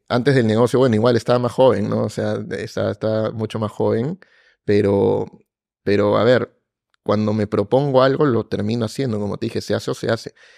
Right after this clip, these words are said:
Y el negocio me ha puesto tantas barreras y tantos obstáculos que se han superado una y otra vez, que cuando llevo a cosas de mi día, de mi día a día, digo, "No sé, voy a hacer esto", lo termino haciendo. Eh,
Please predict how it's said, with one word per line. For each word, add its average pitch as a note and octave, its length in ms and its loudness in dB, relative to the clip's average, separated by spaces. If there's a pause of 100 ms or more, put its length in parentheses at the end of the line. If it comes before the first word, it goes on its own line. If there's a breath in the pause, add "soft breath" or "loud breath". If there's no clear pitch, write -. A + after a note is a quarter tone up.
(120)
Y G#2+ 80 0
el G#2+ 80 4
negocio C3 320 2
me C3+ 60 2
ha C3 60 0
puesto C#3 260 -2
tantas C3+ 320 2
barreras A#2+ 460 0
y B2+ 60 -6
tantos B2 320 -4
obstáculos A2+ 500 -4
que - 100 -12
se - 120 -6
han A2 100 -6 (340)
superado G#2 600 0 (220 soft breath)
una C3 340 2
y A2+ 100 2
otra A2+ 280 0
vez, A#2 320 0 (240 soft breath)
que A2 100 -6
cuando G#2+ 320 0
llevo C#3+ 420 4
a - 120 -2
cosas C3 300 0
de A#2 100 0
mi A2 160 -2
día, A#2+ 560 0 (100)
de G#2 100 -2
mi G#2+ 120 0
día A2+ 200 2
a A#2 40 2
día, A2+ 260 2
digo, A2 240 0
"No A2 100 -2
sé, G#2+ 160 -2
voy A2 160 2
a A2+ 40 2
hacer A2+ 200 -2
esto", C3 420 -2 (440 soft breath)
lo G#2 140 0
termino B2 260 2
haciendo. A2+ 560 0
Eh, A2 480 -2